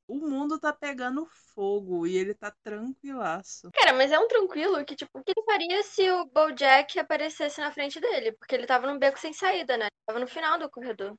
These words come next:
Speaker 2: que que ele ia fazer? Por que ele tava tão calmo assim?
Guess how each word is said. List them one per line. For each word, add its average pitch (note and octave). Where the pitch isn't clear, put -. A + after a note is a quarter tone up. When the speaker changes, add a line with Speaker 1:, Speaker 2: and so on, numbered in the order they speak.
Speaker 2:
que C#4
que G4
ele A4
ia A4+
fazer? A4
Por C#4
que D4
ele F#4
tava F#4
tão E4+
calmo A3+
assim? A#3